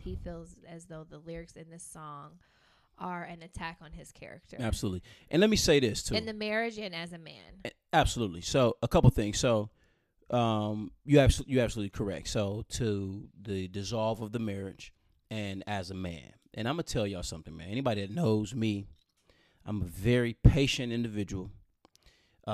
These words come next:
Speaker 2: I had this guy tell me a long time ago named Willie Hicks. He say, "Man, when s-, when somebody say something, man, or do something, man, you just gotta let it fall off like water off a duck's back."
Speaker 1: Mm-hmm.
Speaker 2: And so I've kinda, like, stood in the, uh, presence of, f-,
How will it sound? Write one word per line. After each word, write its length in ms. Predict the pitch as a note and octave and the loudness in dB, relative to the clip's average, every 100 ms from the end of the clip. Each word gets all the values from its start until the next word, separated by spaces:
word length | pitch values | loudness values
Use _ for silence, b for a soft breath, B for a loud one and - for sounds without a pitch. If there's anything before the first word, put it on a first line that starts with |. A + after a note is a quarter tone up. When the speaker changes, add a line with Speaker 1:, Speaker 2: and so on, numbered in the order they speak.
| G2 | -2
Speaker 2:
I 80 | G#2+ | -2
had 200 | A#2 G2+ | -2 -2
this 120 | F#2+ | -4
guy 200 | A2+ G#2 | -2 -2
tell 200 | - G#2+ | -2 -4
me 140 | F#2 | -2
a 40 | F#2 | -2
long 280 | F#2 F#2 F#2 | 0 -2 -2
time 240 | F#2+ E2+ | -6 -6
ago 120 | D#2 | -10
named 220 | F#2 F#2 | -10 -8
Willie 160 | F#2+ F#2 | -8 -8
Hicks. 220 | F#2+ F2 | -8 -8
He 80 | C#3 | -10
say, 180 | - G#2 | -8 -8
"Man, 220 | G#2 G#2 | -6 -4
when 120 | G2+ | -2
s-, 120 | G2+ - | -4 -8
when 120 | A2+ | -8
somebody 380 | A2 D3+ D3+ C3 | -8 -8 -6 -6
say 220 | - C#3+ | -6 -6
something, 320 | C3+ C#3 A#2+ B2 | -6 -8 -6 -6
man, 180 | A#2+ | -4
or 60 | A#2 | -4
do 180 | A2+ B2+ | -4 -4
something, 380 | - A2+ A2 A#2 b b b b b _ - | -4 -6 -8 -12 b b b b b _ -12
man, 280 | A2 A2 A2 | -6 -4 -2
you 120 | A#2+ | -4
just 100 | G#2+ | -4
gotta 140 | A2 | -6
let 120 | G#2+ G#2 | -6 -8
it 40 | - | -6
fall 240 | G#2+ G2+ | -6 -6
off 80 | G2 | -8
like 180 | G#2+ F2 | -8 -6
water 240 | G2 G2 F#2+ | -4 -4 -4
off 120 | - | -8
a 40 | |
duck's 320 | F#2 G2 F#2 | 0 0 0
back." 320 | F2+ F2+ - - | -8 -12 -14 -18
Speaker 1:
Mm-hmm. 260 | G#3 F#3 F#3 E3 B B - | -16 -14 -14 -18 B B -4
Speaker 2:
And 100 | A#2 | 0
so 160 | - | 4
I've 220 | C3 B3 - | 4 4 2
kinda, 240 | G#3 D3 | 2 4
like, 260 | B2+ A2 G2 | 2 0 0
stood 640 | - - D3 C3+ B2+ A#2+ | -4 -2 4 6 6 2
in 300 | A2+ A#2 A2+ | -2 -4 -2
the, 460 | A2 G#2+ G#2 G2 - | -2 -2 -2 -6 -8
uh, 220 | G2+ F#2+ - | -8 -8 4
presence 500 | - C#3 A#2 A#2+ G#2+ - | 6 6 4 -2 -8 -6
of, 720 | G#2+ G#2 G2+ G2+ G2+ G#2 G2+ - - _ _ _ _ _ - | -2 -2 -2 -4 -8 -10 -10 -12 -16 _ _ _ _ _ -20
f-, 460 | - - - - | -18 -18 -18 -18